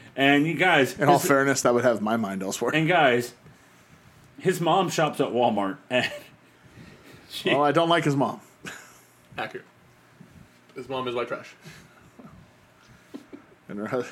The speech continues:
Speaker 2: her son's never had a good match in his life, according to his own <laughs> theories.
Speaker 1: So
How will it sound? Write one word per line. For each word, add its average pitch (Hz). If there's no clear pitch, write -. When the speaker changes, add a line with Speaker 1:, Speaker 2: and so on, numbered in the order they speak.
Speaker 2:
her 143
son's 139
never 127
had 120
a 117
good 117
match 120
in 120
his 110
life, 113
according 131
to 127
his 120
own 127
<laughs> -
theories. 147
Speaker 1:
So 151